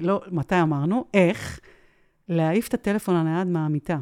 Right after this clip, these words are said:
להשאיר אותו בחדר שינה, כי כולנו לחוצים על מלחמה ועניינים, וכל אחד עם החיים שלו, אין בעיה, שהסטרס לא יעלה, אבל לקנות שעון מעורר. עצם העובדה שלפני השינה ואחרי השינה לא תהיה הוקט לדבר הזה, ותתרגל באופן קבוע,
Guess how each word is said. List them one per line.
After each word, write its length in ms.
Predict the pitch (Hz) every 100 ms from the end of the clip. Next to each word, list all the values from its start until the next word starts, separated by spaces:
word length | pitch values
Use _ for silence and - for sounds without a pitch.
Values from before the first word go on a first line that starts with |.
| - _ _ -
להשאיר 340 | 165 151 294 311
אותו 120 | 277
בחדר 300 | 185 202 196
שינה, 200 | 196 190
כי 80 | -
כולנו 280 | 180 185 175
לחוצים 440 | - 165 185 175
על 100 | 165
מלחמה 420 | 165 143 165 165
ועניינים, 480 | 156 170 165 165 170 156
וכל 200 | - 165
אחד 200 | 170 165
עם 80 |
החיים 260 | 160 165 156
שלו, 340 | - 156 180 -
אין 180 | 175 165
בעיה, 280 | 151 147 175 285
שהסטרס 500 | - 143 185 170 180
לא 60 |
יעלה, 360 | 160 151 143 185 320 - - - -
אבל 140 | 165
לקנות 240 | 170 -
שעון 220 | - 262 240
מעורר. 400 | 220 180 180 175 _ _ _ -
עצם 320 | 254 330 269
העובדה 420 | 196 156 175 185
שלפני 680 | 170 - 165 - 170 - 202
השינה 260 | 214 190 175
ואחרי 280 | 160 170 170
השינה 300 | - 170 165
לא 60 |
תהיה 200 | 175 180
הוקט 340 | 160 202 - 185
לדבר 400 | 147 143 151 220
הזה, 180 | 254 381 - - - - _ _
ותתרגל 800 | 156 160 180 180 156 147 220 262
באופן 320 | 202 214 247
קבוע, 480 | - 180 147 180 190